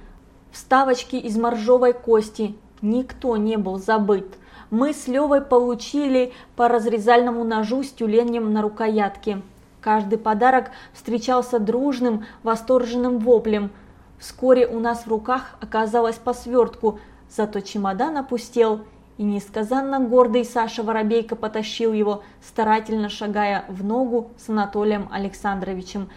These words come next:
которому он был, как-никак, почти до подбородка. «Ого, какой ты вырос! Настоящий моряк будешь!» И, кажется, от этого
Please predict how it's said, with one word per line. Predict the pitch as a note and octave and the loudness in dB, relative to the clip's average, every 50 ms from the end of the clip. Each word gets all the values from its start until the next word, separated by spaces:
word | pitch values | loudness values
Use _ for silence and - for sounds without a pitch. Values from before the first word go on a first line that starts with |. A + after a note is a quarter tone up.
| - - - | -20 -20 -10
которому | - G#3+ G#3+ G#3+ A3+ A3+ A3 A3 G#3+ G#3+ G#3 | -6 -6 -2 0 2 2 2 2 0 0 -2
он | G#3+ A3 G#3 G3+ | -2 -2 -2 0
был, | G3 C4+ D4 C#4 C4+ - - - - | 0 0 0 -2 -4 -8 -14 -20 -10
как-никак, | - A#3 A3 - A3 A3 G#3+ A3 A3 G#3 G#3 - - - - _ _ - | -8 -8 -6 -4 -4 -4 0 0 0 0 0 -4 -12 -20 -20 _ _ -10
почти | - G#3+ G#3+ - - - A3 A3+ | -8 -8 -8 -8 -10 -6 -6 -2
до | G#3 A#3 | 0 -2
подбородка. | A3+ - A#3 G#3+ G#3 G#3+ A#3+ A#3 G#3 F#3+ F3 - - - F3+ F#3+ - - - - - - - - - - - - - _ - | -2 0 -2 -2 2 2 2 2 2 -2 -4 -8 -12 -12 -12 -12 -14 -18 -20 -20 -20 -20 -20 -20 -20 -20 -20 -20 -20 _ -10
«Ого, | G3 G3 G3 F#3 G3 G#3+ C4 C#4+ | -8 -8 -6 -2 2 2 2 2
какой | C#4 B3+ A#3+ A#3+ - C4 B3+ A#3+ | 2 -2 -4 -4 -2 -2 -2 -4
ты | G#3+ | -4
вырос! | - A#3 A3 B3 C4 B3+ A#3+ A3+ A3 G#3+ - - - - | -8 -6 -4 -2 0 2 2 0 0 -2 -6 -14 -12 -10
Настоящий | G#3 G#3 - - A3 G#3+ G#3 A#3+ C#4 C4+ - - - C4+ | -10 -10 -6 -4 -2 0 2 2 0 0 -2 -4 -4 -2
моряк | B3+ B3+ B3+ B3+ D4 D4+ C4+ A3 G#3 | 0 0 0 0 2 0 0 0 -2
будешь!» | F#3 G3 A3+ A3 F#3 F3+ F3+ F3+ - - - - - - - - - - - | -2 -2 -2 -2 -2 -2 -4 -6 -6 -10 -16 -20 -20 -20 -20 -20 -20 -10 -8
И, | A3+ G#3+ | -8 -6
кажется, | - - A#3+ A#3+ A#3 A#3+ A#3 A#3 - A#3+ A3 | -2 0 0 0 0 -2 -4 -4 -2 -2 -2
от | C#4 A3 | 0 2
этого | A#3+ A#3+ A#3+ A#3+ A3+ A#3 G#3+ G#3 - | 0 0 2 2 2 2 0 0 -4